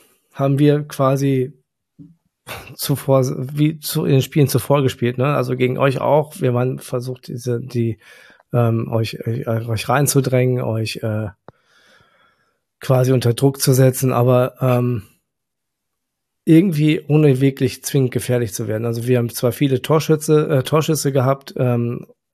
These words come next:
aber ohne wirklich einen hohen X-, äh, G-Faktor, äh, rauszuholen. Klingt irgendwie für mich wie, ähm, wie nach unseren letzten Wochen.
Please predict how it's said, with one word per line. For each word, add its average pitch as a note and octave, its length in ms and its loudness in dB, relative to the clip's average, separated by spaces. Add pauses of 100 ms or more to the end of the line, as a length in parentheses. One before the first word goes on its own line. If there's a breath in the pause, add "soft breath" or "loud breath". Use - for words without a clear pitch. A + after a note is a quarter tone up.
aber A#2+ 400 0
ohne B2 320 2
wirklich A#2+ 520 -4 (460)
einen G#2+ 140 -4
hohen A#2+ 240 -2
X-, - 260 -6 (100)
äh, A2 240 -2
G-Faktor, A2 920 -4
äh, A2+ 40 -6
rauszuholen. G#2+ 800 -6 (380 loud breath)
Klingt D3 220 2
irgendwie E3+ 320 6
für D3 320 -4
mich D#3 360 2
wie, D#3 380 -2
ähm, C3 460 2 (2000)
wie C#3+ 140 4
nach C3 200 2
unseren C#3 280 4
letzten C3 460 0
Wochen. G#3 380 0